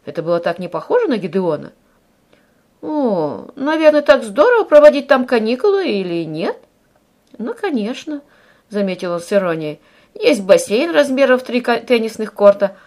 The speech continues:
а на дурацкой яхте золотые краны". "Хм... Во всяком случае, представляется мне лучше, чем неотапливаемый коттедж в Пибли.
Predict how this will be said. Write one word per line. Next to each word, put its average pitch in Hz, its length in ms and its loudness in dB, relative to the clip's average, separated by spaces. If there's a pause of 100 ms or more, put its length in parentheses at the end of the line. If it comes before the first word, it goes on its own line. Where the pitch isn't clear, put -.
(140)
а 160 140 -2
на 196 100 0
дурацкой 202 480 4
яхте 220 300 -2
золотые 160 380 -4
краны". 160 460 -4 (960)
"Хм... 233 240 -4 (540)
Во - 100 -8
всяком 339 380 -4
случае, 311 300 -8
представляется 294 640 2
мне 294 160 0
лучше, 240 300 -4
чем 247 200 -2
неотапливаемый 202 680 -2
коттедж 196 380 -2
в - 80 -20
Пибли. 147 440 -12